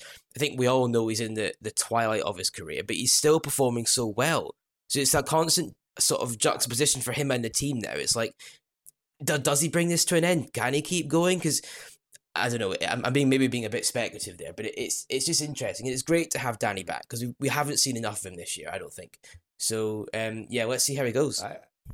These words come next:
Speaker 2: I don't know. I, I totally agree with you. Look, I, I, I don't think, uh, you know, I, I think he's performing almost as well as he's ever done, because he, he is in such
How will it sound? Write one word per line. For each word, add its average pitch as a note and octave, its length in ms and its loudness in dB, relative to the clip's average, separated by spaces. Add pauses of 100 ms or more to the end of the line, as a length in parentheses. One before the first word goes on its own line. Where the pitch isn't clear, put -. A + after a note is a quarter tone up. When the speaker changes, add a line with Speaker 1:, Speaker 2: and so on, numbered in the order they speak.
(1300)
Speaker 2:
I A#2 100 -8
don't B2+ 120 -8
know. C3 40 -4
I, C3 240 -2
I C3 120 -2
totally D3 360 -4
agree G#2+ 220 -4
with D3 100 -2
you. G2 60 -4
Look, E2 280 -12
I, A2+ 540 -6
I, D3+ 100 -2
I - 40 -2
don't C3 260 -8
think, B2 300 -8
uh, F#2 240 -6 (200)
you A2 120 -12
know, B2 80 -2
I, - 80 -8
I E3+ 100 -4
think C4+ 220 -10
he's C4+ 120 -10
performing D#3 840 -6 (720)
almost A3 380 -2
as C#3 140 -6
well C3+ 180 0
as G#2+ 120 -4
he's G2+ 160 -8
ever D#3 200 -2
done, D2+ 340 -12
because F#2+ 280 -10
he, A2+ 260 -10
he A#2 180 -8
is A#2+ 120 -6
in C3 80 -6
such - 480 -6